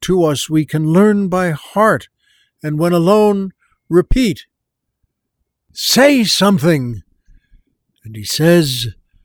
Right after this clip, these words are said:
"I burn." But say with what degree of heat? Talk Fahrenheit, talk centigrade. Use language we can comprehend. Tell us what elements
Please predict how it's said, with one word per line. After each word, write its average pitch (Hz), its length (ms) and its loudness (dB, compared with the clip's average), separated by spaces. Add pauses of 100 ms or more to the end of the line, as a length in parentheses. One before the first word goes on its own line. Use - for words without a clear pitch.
(420)
"I 131 360 -4
burn." 90 1120 -8 (1600)
But 117 180 -14
say 170 320 -4
with 147 340 -6
what 151 220 0
degree 160 380 4
of 147 120 0
heat? 226 340 -2 (480)
Talk 151 300 -6
Fahrenheit, 175 760 0 (360)
talk - 260 -4
centigrade. 143 840 -2 (420)
Use 165 320 -4
language 220 480 2
we 226 280 2
can 208 260 0
comprehend. 196 1000 -6 (540)
Tell 170 180 0
us 165 180 -2
what 190 180 2
elements 233 520 2